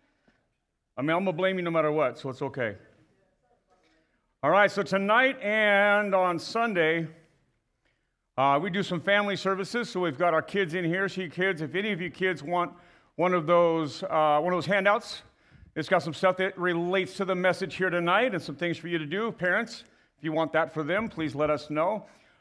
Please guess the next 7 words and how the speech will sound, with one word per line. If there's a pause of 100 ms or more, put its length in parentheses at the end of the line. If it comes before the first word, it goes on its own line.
Otherwise,
we're
in
John
chapter
eighteen
tonight.